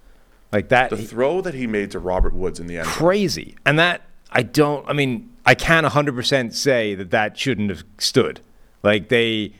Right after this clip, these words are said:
Speaker 1: they ruled that his foot went out of bounds earlier in the play, and it might have, but there was no definitive look at that. Like, had it been called the other way, I don't know that they would have been able to overturn it and say his foot was definitely out of bounds. That doesn't count.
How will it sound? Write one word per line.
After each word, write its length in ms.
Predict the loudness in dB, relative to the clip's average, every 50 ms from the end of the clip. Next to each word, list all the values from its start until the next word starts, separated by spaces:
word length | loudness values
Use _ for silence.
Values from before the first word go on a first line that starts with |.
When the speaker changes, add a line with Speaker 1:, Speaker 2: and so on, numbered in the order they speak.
| -20 -4 0
Speaker 1:
they 100 | 0 2
ruled 320 | 4 4 4 4 2 2
that 60 | 0
his 140 | -2 -4 -4
foot 300 | -2 2 2 2 2 0
went 200 | -2 -4 -2 0
out 160 | 0 -2 -2
of 80 | -2 0
bounds 420 | 0 0 0 0 -2 -4 -4 -4
earlier 300 | -2 -2 -2 -2 -2 -2
in 80 | -4 -4
the 60 | -8
play, 540 | -8 -4 -2 -2 0 0 0 -2 -4 -4 -6
and 140 | -6 -6 -6
it 140 | -6 -6 -6
might 340 | -4 0 2 2 2 2 2
have, 360 | 0 -2 -4 -4 -4 -4 -4
but 80 | -4 -2
there 100 | -2 -2
was 140 | -2 -2
no 160 | -2 -2 -2 -2
definitive 520 | -4 -4 -2 0 0 0 0 -2 -2 -2
look 200 | -2 -2 -2 -2
at 100 | -2 0
that. 340 | 0 0 0 -2 -6 -8 -8
Like, 380 | -6 -6 -6 -6 -8 -14 -20 -20 -20 -20 -20 -20 -20 -20 -20 -20 -20 -18 -18 -18 -18 -12 0
had 180 | 4 4 4 6
it 80 | 4
been 120 | 2 0 2
called 240 | 2 2 2 4 2
the 80 | 2
other 160 | 0 2 2 2
way, 200 | 2 0 0 0
I 140 | -2 -2
don't 200 | 0 0 -2 0 0
know 100 | -2 0
that 60 | 0
they 80 | 0 0
would 140 | 0 -2
have 80 | -2 0
been 80 | 0 0
able 160 | 0 -2 -2
to 60 | -2
overturn 500 | -2 -2 -2 -4 -6 -6 -2 0 0 0
it 60 | 0 0
and 120 | -2 -2
say 160 | -2 -2 -2
his 120 | -2 -2 -2
foot 200 | 0 0 0 0
was 160 | -2 -4 0
definitely 320 | 0 0 0 0 0 0 0
out 100 | 0 0
of 60 | 0
bounds. 320 | 0 0 0 -2 -2 -2
That 140 | -4 -4 -2
doesn't 240 | -2 -4 -4 -6 -4
count. 340 | 0 0 0 0 0 -4